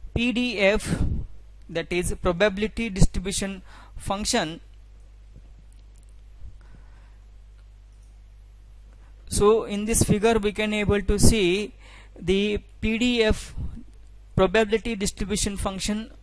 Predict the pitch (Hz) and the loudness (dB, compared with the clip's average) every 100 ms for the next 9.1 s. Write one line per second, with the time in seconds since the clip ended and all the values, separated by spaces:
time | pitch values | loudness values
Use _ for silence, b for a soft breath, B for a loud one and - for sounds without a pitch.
0 | - 196 185 190 190 - b b - - | -2 2 4 2 0 -10 b b -18 -2
1 | 170 175 180 233 226 220 - 180 196 - | 6 8 8 4 2 0 0 -2 -2 -2
2 | 196 185 - 196 190 - 170 170 220 214 | -4 -6 2 6 6 4 2 4 4 2
3 | - 190 202 160 160 - - - - - | 2 4 4 2 2 -8 -20 -20 -20 -20
4 | - - - - - b b b b - | -20 -20 -20 -20 -20 b b b b -20
5 | - - - 175 185 190 185 185 226 190 | -18 -18 -2 4 6 6 2 0 -2 -2
6 | 190 - - - b b b - - - | -4 -10 -20 -20 b b b -20 -14 -2
7 | 175 190 - - 185 - 240 - - - | 0 0 -6 -6 -4 0 2 4 4 2
8 | 170 190 208 214 208 202 175 226 185 196 | 0 4 4 4 2 -2 -2 -2 -2 -6